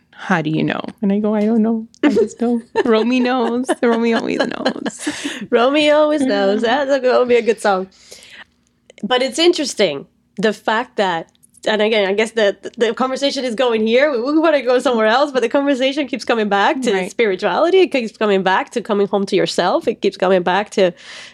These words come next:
Speaker 2: you know, really coming to terms with not just who you are, but also with the other side. What is psychic, uh, yeah, connection? What is intuition, right? So there's, you can't,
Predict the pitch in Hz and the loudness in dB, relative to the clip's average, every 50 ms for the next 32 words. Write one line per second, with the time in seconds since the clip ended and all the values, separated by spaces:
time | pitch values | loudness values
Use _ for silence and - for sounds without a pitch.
0 | - - 208 208 196 185 185 185 180 - _ _ _ _ - 190 190 196 202 247 | -4 -2 2 2 2 2 2 0 -2 -6 _ _ _ _ -8 -4 0 2 2 4
1 | 277 302 285 254 233 208 196 - - 240 220 208 202 202 175 160 185 208 202 202 | 4 2 2 2 0 0 -2 -2 -2 0 0 0 0 -2 -4 -6 -2 0 2 2
2 | 190 180 175 175 175 185 - 196 185 185 180 160 156 - - - 208 202 240 254 | 2 2 2 0 0 -2 -2 0 2 2 2 2 -2 -4 -6 -6 -2 -2 -2 0
3 | - 254 233 - - - - _ _ _ - - 254 247 220 208 202 - - 180 | 0 0 -2 -2 -4 -10 -16 _ _ _ -2 0 2 4 4 4 2 2 2 0
4 | 185 196 226 254 247 220 202 143 - 214 254 247 - - 208 185 175 175 - _ | 0 0 0 -2 -2 -2 -2 0 0 0 0 0 0 2 2 2 2 0 -2 _
5 | _ _ _ _ _ _ _ _ _ _ _ _ - 185 202 196 - - - - | _ _ _ _ _ _ _ _ _ _ _ _ -2 0 0 0 0 -2 -2 -2
6 | - - 208 220 320 339 349 - - - - - 196 277 359 - - 160 - - | 0 -2 -2 0 0 0 -2 -2 -6 -8 -6 -6 -6 -4 -6 -6 -6 -6 -8 -8
7 | - - - - _ _ _ _ _ _ _ _ _ _ _ _ _ _ _ - | -8 -12 -14 -16 _ _ _ _ _ _ _ _ _ _ _ _ _ _ _ -2
8 | 220 254 269 302 294 - - 214 196 185 - 196 190 - 196 180 - - 208 - | -2 0 0 -2 -4 -4 -2 0 0 2 2 0 -2 0 -2 -4 -4 -6 -4 0
9 | 220 196 - - 196 - - 220 208 202 208 190 180 - - - 185 190 202 226 | 0 0 0 0 -4 -2 -2 -2 0 2 0 0 0 0 -2 0 2 2 2 2
10 | 233 233 233 226 214 - 214 208 214 208 - - - 175 170 165 175 175 202 226 | 0 -2 -6 -8 -2 0 2 2 2 2 0 0 2 2 2 4 4 4 2 2
11 | - - 202 190 175 220 208 202 196 - - - - - - - - - - - | 2 0 -2 0 2 4 4 4 2 0 -4 -14 -20 -20 -20 -20 -20 -20 -20 -20
12 | - _ _ - 254 262 220 - - - 294 330 349 330 | -20 _ _ -8 -6 -6 -6 -2 0 0 2 2 0 -2